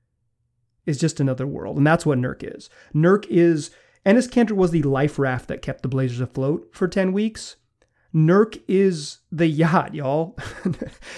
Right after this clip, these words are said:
Nurk is luxury cruising. If he can play, if he can play thirty minutes, this team can be good. I don't know that he can. Uh, d-, health-wise, it's hard to know.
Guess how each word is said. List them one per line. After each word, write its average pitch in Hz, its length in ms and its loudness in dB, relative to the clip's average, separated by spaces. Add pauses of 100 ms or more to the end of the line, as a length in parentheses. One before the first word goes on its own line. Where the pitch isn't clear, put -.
Nurk 196 280 6
is 208 180 2
luxury 190 500 4
cruising. 180 580 0
If 151 180 -2
he 226 160 4
can 254 200 4
play, - 640 -2
if 160 140 -6
he 196 100 0
can 247 180 4
play 233 300 2
thirty 220 420 2
minutes, 202 720 -4 (1600)
this 190 340 0
team 233 260 2
can 208 420 0
be 190 160 -4
good. 170 500 -6 (840)
I 180 60 4
don't 285 300 4
know 285 160 4
that 240 220 2
he 226 120 2
can. - 680 -8 (100)
Uh, 170 220 -6
d-, 143 200 -10
health-wise, 214 920 -2
it's 170 160 -8
hard 185 240 -2
to 185 80 -2
know. 185 580 0